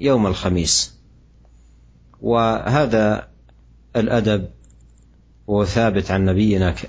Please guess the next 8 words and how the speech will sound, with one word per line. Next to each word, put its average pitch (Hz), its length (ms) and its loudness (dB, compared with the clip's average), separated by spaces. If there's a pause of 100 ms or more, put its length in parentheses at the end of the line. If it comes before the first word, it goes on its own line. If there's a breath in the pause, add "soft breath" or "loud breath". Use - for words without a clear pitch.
الكريم 101 460 0
عليه 95 220 0
الصلاة 95 400 -2
والسلام 95 420 -2
في 95 180 -4
تحريه 95 680 0
السفر 101 540 0 (760 soft breath)
يوم 107 340 2